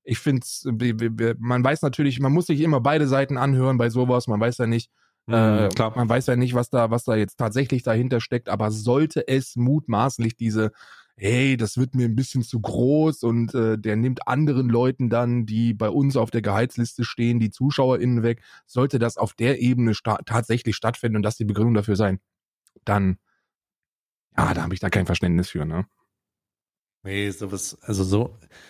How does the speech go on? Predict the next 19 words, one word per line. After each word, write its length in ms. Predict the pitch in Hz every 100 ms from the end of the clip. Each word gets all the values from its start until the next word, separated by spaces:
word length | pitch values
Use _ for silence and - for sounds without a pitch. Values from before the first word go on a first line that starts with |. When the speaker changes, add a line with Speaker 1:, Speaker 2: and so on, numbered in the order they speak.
| - _
Speaker 2:
so, 460 | 104 127 135 143
äh, 440 | - 139 127 123 117
solche 360 | 131 135 151
Argumentation 720 | 135 135 131 123 120 - 135 123
wird 180 | 123
halt 140 | 123 117
auch, 380 | 113 110 - -
ähm, 360 | 104 98 95 -
also 280 | 110 107 120
so 160 | 113 127
eine 160 | 127
Argumentation 840 | 113 120 117 110 107 - 123 123 117
so, 260 | 110 101
wird 160 | 101 117
halt 160 | 113 110
auch 260 | 107 101 -
echt 320 | 120 - -
negativ 500 | 104 117 120 117 107
aufgenommen. 580 | 107 - 104 98 98